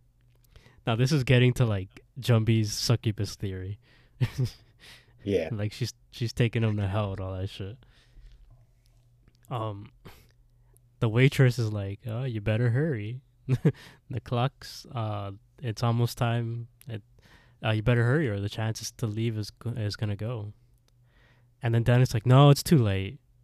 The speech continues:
Speaker 1: I'm sorry, but I'll wait for you." And she leaves. <laughs> And Johnny gets so fucking pissed. He's like, "What the fuck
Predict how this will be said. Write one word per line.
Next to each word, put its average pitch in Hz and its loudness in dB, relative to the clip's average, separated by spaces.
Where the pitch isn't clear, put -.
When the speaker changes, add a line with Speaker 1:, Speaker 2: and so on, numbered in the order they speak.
Speaker 1:
I'm 123 -4
sorry, 98 -4
but 113 6
I'll 110 6
wait 123 6
for - -4
you." 101 -4
And 107 -4
she 135 0
leaves. 110 -2
<laughs> - -20
And 127 2
Johnny 156 8
gets 165 8
so 165 6
fucking 165 4
pissed. 185 2
He's 156 4
like, 156 8
"What 185 2
the 214 4
fuck - 2